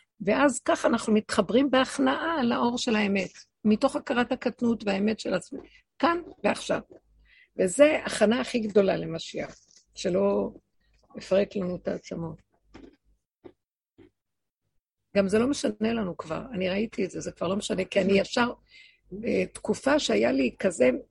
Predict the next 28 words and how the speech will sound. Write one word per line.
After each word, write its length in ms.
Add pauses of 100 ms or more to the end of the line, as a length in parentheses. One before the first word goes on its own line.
(120)
חיבור 480
עם 160
כזאת 400 (100)
מציאות 380
של 160
אור, 380 (2250)
מסוג 480
של 200
אדם 340
ש-, 180 (1300)
אני 160
הגעתי 340
למסקנה 520
שאמרתי, 520
"אני 140
לא 80
מכילה 360
את 160
המקום 460
הזה, 200 (440)
השם 320
תשמור 400
עליי, 260 (300)
אני 160
לא 200
מכילה 480
את 100
זה, 120